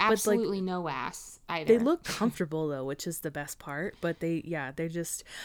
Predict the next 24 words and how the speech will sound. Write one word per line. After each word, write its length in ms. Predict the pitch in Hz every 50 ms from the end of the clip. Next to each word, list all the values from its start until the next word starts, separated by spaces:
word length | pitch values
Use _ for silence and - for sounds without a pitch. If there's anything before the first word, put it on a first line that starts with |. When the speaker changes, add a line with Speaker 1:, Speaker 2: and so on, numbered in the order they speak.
| - -
Speaker 1:
I 60 | -
mean, 280 | 214 208 196 185 175 -
'cause 220 | - - 196 185 180
you've 180 | 196 208 196 190
been 220 | 196 190 180 175 165 -
a 140 | - 170 165
skinny 440 | - - - - - 196 185 180 180
jean 680 | 165 - 175 175 175 170 170 170 170 165 165 170 170 -
or 220 | 175 180 170 165 156 -
boot 200 | - 185 190 -
cut 240 | - - 190 175 -
jean 360 | - - 180 180 175 175 175 170
and, 260 | 160 147 143 139 -
and 180 | 160 160 156
leggings 400 | 156 160 156 156 160 156 156 151
person 360 | - - 156 147 - - 147 147
for 440 | - - 156 143 131 123 - - _ - _ -
as 280 | - 170 170 151 160 165
long 220 | 160 165 165 160
as 100 | 156 147
I 100 | 156 143
can 180 | 143 - - 151
even 240 | 151 151 160 160 160
remember. 420 | 160 160 170 185 202 185 165 139